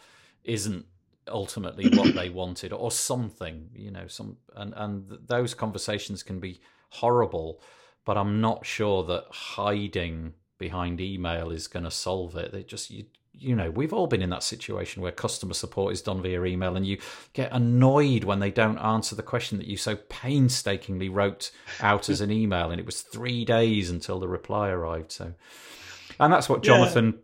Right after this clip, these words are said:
Speaker 1: Perez says, isn't it? Which you mentioned
Speaker 2: Yeah.
Speaker 1: earlier. It's, uh, too, too comfortable in this industry being behind a computer. Actually talking to somebody puts face to face,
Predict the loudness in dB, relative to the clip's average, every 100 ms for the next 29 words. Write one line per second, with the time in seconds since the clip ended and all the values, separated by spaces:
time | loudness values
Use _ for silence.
0 | 2 6 8 6 4 2 0 -6 -2 -2
1 | -2 _ _ _ _ _ -14 -4 2 6
2 | 6 6 6 6 6 2 2 -2 -2 -2
3 | -2 -2 -8 -4 0 2 0 -2 -2 0
4 | 0 0 -4 -2 -2 -4 -4 -6 -6 -6
5 | -6 -6 -6 -6 -6 -6 -6 -8 -10 -8
6 | -10 -8 -8 -8 _ _ -20 -20 -20 -2
7 | -2 0 -6 0 -2 -2 -8 -6 -8 -8
8 | -10 -12 -12 -10 -8 -8 -10 -12 -10 -10
9 | -8 -8 -8